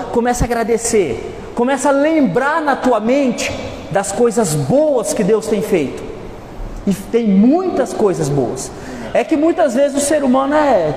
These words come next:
tem a memória curta. Esquece daquilo que Deus fez. Esquece daquilo que Deus já fez. E só pensa nas coisas ruins. E Deus, Ele quer nos ensinar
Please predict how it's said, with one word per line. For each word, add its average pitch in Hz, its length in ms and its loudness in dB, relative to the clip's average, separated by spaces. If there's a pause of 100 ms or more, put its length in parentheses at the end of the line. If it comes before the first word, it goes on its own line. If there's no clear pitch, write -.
(140)
tem 233 120 2
a 220 200 2
memória 220 340 2
curta. 277 360 0 (840)
Esquece 277 640 0
daquilo 214 340 0
que 196 120 -2
Deus 180 200 2
fez. 135 260 -6 (640)
Esquece 294 720 2
daquilo 254 340 0
que - 100 -6
Deus 247 180 4
já 269 120 0
fez. 254 480 0 (1040)
E 302 300 4
só - 260 -4
pensa 277 300 0
nas 277 140 0
coisas 269 300 0
ruins. 277 420 2 (1500)
E 175 60 4
Deus, 240 280 4
Ele 262 140 2
quer 262 160 0
nos 254 160 0
ensinar 254 500 2